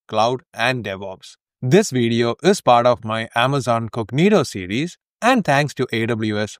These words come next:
for sponsoring it. Open I D Connect is an identity layer built on top of O auth two point oh framework. Now, this allows to verify the identity of an end user and obtain basic user profile information.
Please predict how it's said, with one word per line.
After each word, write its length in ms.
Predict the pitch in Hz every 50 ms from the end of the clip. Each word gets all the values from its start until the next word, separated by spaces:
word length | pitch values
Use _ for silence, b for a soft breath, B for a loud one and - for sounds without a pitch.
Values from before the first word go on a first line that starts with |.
| _ _
for 120 | - 110
sponsoring 520 | - - - 101 101 95 - 107 104 95 95
it. 60 | - _ _ _ _ _ _ _ _ -
Open 300 | - 180 220 214 285 240
I 120 | 208 185 170
D 140 | 170 175
Connect 420 | 139 - 131 117 110 101 - _ - _
is 180 | - 143 156 147
an 80 | 151 131
identity 600 | 113 113 123 120 135 151 147 214 196 - 180 135
layer 340 | 104 101 90 90 101 117 143 _ - 120 110 104
built 340 | 110 139 147 165 175 170 - _ _ -
on 300 | - 143 170 208 208 156
top 280 | 135 120 120 123 - -
of 240 | 110 117 117 - _ _ -
O 140 | 117 117 120
auth 340 | 117 113 117 120 123 _ _ _ _ _
two 180 | - 117 120 120
point 220 | 120 117 113 107
oh 120 | 104 107
framework. 560 | - - - 98 98 98 98 95 - - - _ _ _ - -
Now, 140 | 123 127
this 280 | 127 120 139 190 208 156 -
allows 320 | 139 120 117 123 156 170 -
to 120 | - 127
verify 520 | 110 113 110 120 131 131 - 127 123 123 123
the 200 | 117 117 120 -
identity 580 | 104 123 127 123 127 117 107 147 170 214 214 175
of 200 | 143 - - -
an 100 | 113 117
end 240 | 113 139 147 139 113
user 460 | 107 95 95 98 98 113 131 165 175 _ _ _
and 260 | - 151 196 240 226 208
obtain 500 | 156 139 117 _ - 143 139 139 139 139 - - 127 104
basic 540 | 123 123 127 139 135 - 151 135 - - _ _ -
user 400 | 110 120 131 151 175 156 170 160
profile 560 | - - 113 - - - 107 110 117 113 110 - _ -
information. 720 | 120 120 110 - - 110 107 113 110 107 - - 98